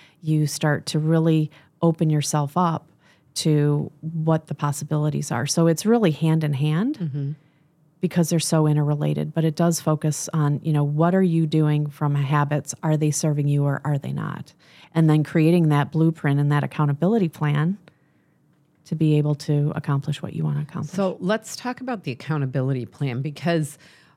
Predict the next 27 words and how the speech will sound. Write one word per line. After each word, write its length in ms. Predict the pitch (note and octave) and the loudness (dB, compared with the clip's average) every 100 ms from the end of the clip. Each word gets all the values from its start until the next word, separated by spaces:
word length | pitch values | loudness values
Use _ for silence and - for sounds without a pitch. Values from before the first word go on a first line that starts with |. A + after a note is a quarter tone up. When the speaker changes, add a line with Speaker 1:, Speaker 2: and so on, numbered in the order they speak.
| _ | _
Speaker 2:
um, 360 | D3+ C#3+ C#3 B2+ _ _ _ _ _ _ _ - | 0 0 0 -4 _ _ _ _ _ _ _ -8
habits 500 | - A3+ C4 A#3 D#3 | -4 0 0 -2 -2
are 200 | D3+ - _ _ | -2 -6 _ _
hard 320 | - E3+ D3 C#3 | -6 -2 -2 -2
to 60 | |
change. 580 | - D3 A2 A2+ C#3+ - - | -6 -6 -4 -6 -8 -8 -8
Speaker 1:
They 80 | D3 | -6
sure 240 | D#3+ D3 | -4 -4
are. 80 | C#3+ | 0
Speaker 2:
They 180 | D#3+ D#3 | 0 0
really 520 | C#3+ D#3 F#3 E3 D#3 | -2 -2 0 0 -2
are. 300 | D3+ C#3+ C3 | -2 -2 -2
And, 260 | E3 E3 - _ _ _ _ _ | -2 -2 -2 _ _ _ _ _
like, 220 | E3 F3 | -2 0
I'll 100 | F3+ | 0
give 180 | F3+ D#3+ | 0 -2
you 40 | D#3+ | -2
an 60 | |
example. 480 | C3+ B2+ C#3 B2+ D3 | -4 -4 -6 -6 -6
And 120 | C#3 | -6
Gina 280 | C3+ E3+ D#3+ | -4 -4 -2
and 120 | D3+ | -2
I 120 | C#3+ | -2
talked 340 | C3 D3 B2+ - | -2 -2 -4 -4
about 320 | C#3 C3 - | -6 -6 -6
this 180 | C#3 - - - | -10 -10 -16 -8
on 800 | D3 C#3 C#3 C#3 C#3+ C3+ C#3 C3+ | -4 -2 0 -2 -2 -4 -6 -8